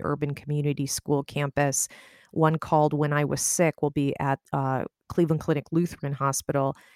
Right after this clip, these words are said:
and another called When I Was Naked will be at Malachi House. So all Cleveland locations,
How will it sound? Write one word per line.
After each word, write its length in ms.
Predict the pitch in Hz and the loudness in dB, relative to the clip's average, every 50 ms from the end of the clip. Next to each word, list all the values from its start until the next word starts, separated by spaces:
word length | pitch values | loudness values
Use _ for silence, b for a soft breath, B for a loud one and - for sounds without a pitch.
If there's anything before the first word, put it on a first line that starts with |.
| b b | b b
and 140 | - 170 160 | 0 2 4
another 280 | 156 165 160 160 156 | 4 4 4 4 2
called 280 | - - - 156 151 147 | 2 4 2 2 2 2
When 180 | 143 151 147 | 0 -2 0
I 140 | 143 147 147 | 2 0 0
Was 240 | 139 143 131 - - | 0 -2 -4 -4 -4
Naked 580 | 151 143 147 147 143 - 139 131 131 - - 143 | 0 0 0 0 0 0 -2 -2 0 -2 -2 -2
will 80 | 143 | -2
be 160 | 135 - 135 | -2 0 0
at 80 | 135 - | 0 0
Malachi 560 | 135 143 135 135 131 131 135 - - - - | 0 0 -2 0 0 -2 -4 -4 -6 -8 -8
House. 480 | 131 127 - - - - - - - - B B B B B | -6 -6 -6 -6 -6 -6 -6 -6 -6 -6 B B B B B
So 220 | - - 202 190 | 2 4 6 6
all 100 | 208 226 | 6 6
Cleveland 420 | - - 208 190 170 170 165 160 | 4 2 2 4 4 4 4 4
locations, 920 | 151 147 143 - - 151 143 143 - - 143 139 135 139 135 135 135 - - | 4 2 0 0 -2 -2 -2 -2 -2 -2 -2 -2 0 -2 -4 -4 -4 -4 -6